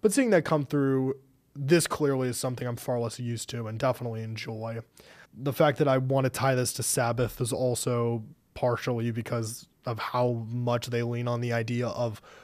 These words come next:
witches in the song, probably the grandchildren of the one who were gathering in black masses on war pigs.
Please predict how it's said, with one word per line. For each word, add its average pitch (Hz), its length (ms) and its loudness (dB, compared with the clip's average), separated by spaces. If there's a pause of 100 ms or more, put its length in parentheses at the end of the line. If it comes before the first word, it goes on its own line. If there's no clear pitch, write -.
(100)
witches 127 460 2
in 127 160 -2
the 127 80 0
song, 120 460 0
probably 143 480 4
the 127 80 -2
grandchildren 123 600 0
of 113 120 -2
the 120 80 0
one 117 260 0
who 117 160 0
were 113 180 0
gathering 120 440 2
in 120 80 -2
black 117 300 -2
masses 120 420 -4
on 113 220 -4
war 120 200 0
pigs. 131 420 -2